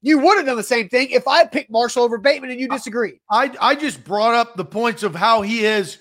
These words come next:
Speaker 2: kinda overcame that injury and what he's performed afterwards. It's not like a back surgery a month ago.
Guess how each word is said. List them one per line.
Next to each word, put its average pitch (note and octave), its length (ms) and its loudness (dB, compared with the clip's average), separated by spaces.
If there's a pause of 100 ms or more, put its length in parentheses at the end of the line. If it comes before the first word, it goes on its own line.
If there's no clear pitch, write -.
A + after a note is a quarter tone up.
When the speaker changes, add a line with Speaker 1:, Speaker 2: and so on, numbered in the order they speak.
Speaker 2:
kinda A#3+ 320 0
overcame A3+ 760 -4
that G#3+ 220 0
injury G3 540 -2
and F#3 180 -6
what G#3+ 180 2
he's G#3+ 220 -4
performed G#3+ 600 -6
afterwards. E3+ 880 0 (360)
It's C4 200 -2
not C#4+ 240 2
like C#4 220 2
a B3 80 0
back A3 340 0
surgery G3 600 -4 (160)
a G#3 80 4
month F#3 320 -2
ago. G#2+ 320 -14